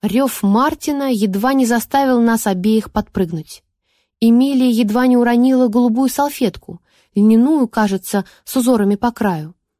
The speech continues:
но успела ее поймать, прижав коленом к ножке стола. Мальчик сидел на полу, заливаясь плачем, а на большом пальце его наливалась алой каплей царапина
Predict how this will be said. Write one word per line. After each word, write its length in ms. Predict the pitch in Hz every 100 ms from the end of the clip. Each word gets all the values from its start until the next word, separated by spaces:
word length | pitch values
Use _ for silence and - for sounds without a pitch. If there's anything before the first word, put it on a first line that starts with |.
| _ -
но 240 | 240 320 -
успела 420 | 269 - 311 311
ее 300 | 285 269 285
поймать, 580 | 285 302 247 160 - - _ _ -
прижав 400 | 208 208 202 -
коленом 580 | 190 202 254 285 277 277 _
к 80 | 202
ножке 360 | 185 - -
стола. 420 | - - 185 160 - _ _ _ _ _ _ -
Мальчик 520 | 233 262 320 294 269
сидел 380 | - 233 269 254
на 100 | 247
полу, 380 | 233 233 254 269
заливаясь 520 | 226 240 233 233 -
плачем, 600 | - 254 294 - 277 269 _ _ -
а 80 |
на 120 | 226 214
большом 380 | 220 - 220
пальце 500 | 202 - 294 302 -
его 260 | 262 262 262
наливалась 680 | 233 208 202 233 233 220 -
алой 280 | 196 196 185
каплей 440 | - 285 285 269
царапина 760 | 254 - 185 190 208 226 214